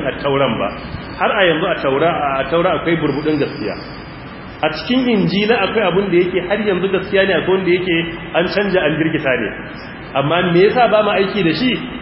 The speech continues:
Ko da Injila original din ce ba za mu bi ta ba. Don Allah turo annabin ƙarshen zamani da kuma littafin da yake wa muhaiminan alai. Qur'ani shine littafi, final littafi da Allah ya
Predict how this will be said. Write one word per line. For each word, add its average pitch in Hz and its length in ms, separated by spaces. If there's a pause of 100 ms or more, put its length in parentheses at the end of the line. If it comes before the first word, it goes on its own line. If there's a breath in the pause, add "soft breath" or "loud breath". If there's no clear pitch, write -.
(120)
Ko 262 160
da 226 300
Injila 180 520 (220)
original 185 560
din 190 160
ce 196 100
ba 185 120
za 156 100
mu 151 140
bi 127 160
ta 127 100
ba. 104 140 (480)
Don 151 180
Allah 170 320
turo 165 160
annabin 170 560
ƙarshen 160 400
zamani 196 420 (440)
da 160 100
kuma 190 220
littafin 240 720
da 170 60
yake 190 260
wa 147 140
muhaiminan 170 680
alai. 123 300 (560)
Qur'ani 196 480 (100)
shine 190 240 (220)
littafi, 196 500 (160)
final 202 380
littafi 170 420
da 131 140
Allah 139 180
ya 113 80